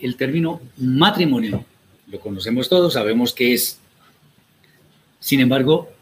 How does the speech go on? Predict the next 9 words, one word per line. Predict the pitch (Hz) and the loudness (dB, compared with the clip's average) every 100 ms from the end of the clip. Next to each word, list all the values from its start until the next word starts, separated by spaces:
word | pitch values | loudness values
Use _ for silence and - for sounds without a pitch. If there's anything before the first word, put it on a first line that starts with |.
| _ | _
en | - 139 | -4 -2
la | 135 | -2
Escritura, | 135 143 131 147 135 | -2 -4 -2 0 0
en | |
la | 135 | 0
Tanaj, | 135 143 135 135 - | -2 -2 -2 -6 -6
no | 135 131 113 | -2 -2 -2
aparece | 113 131 127 127 139 - _ - | -4 -2 -2 -2 -6 -10 _ -16
nunca. | 143 143 165 247 240 - - | -10 0 6 8 8 4 -8